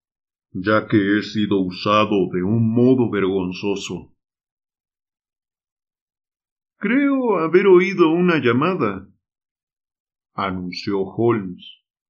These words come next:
«Sí, se oyen pasos en el rellano. Por si no puedo persuadirle para que asuma una visión benévola del asunto,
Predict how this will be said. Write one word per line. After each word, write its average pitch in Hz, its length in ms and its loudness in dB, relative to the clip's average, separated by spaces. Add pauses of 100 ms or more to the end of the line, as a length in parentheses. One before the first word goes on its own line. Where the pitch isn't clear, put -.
(880)
«Sí, 233 480 2 (600)
se 226 200 -4
oyen 247 480 0
pasos 139 640 0
en 107 120 -2
el 104 140 -4
rellano. 104 800 -4 (1120)
Por 208 180 -6
si 226 100 -4
no 262 160 2
puedo 254 340 0
persuadirle 160 920 0
para 135 340 -2
que 147 180 -2
asuma 202 520 -2
una 196 240 0
visión 135 580 -2
benévola 123 600 0
del 107 180 -2
asunto, 127 840 -4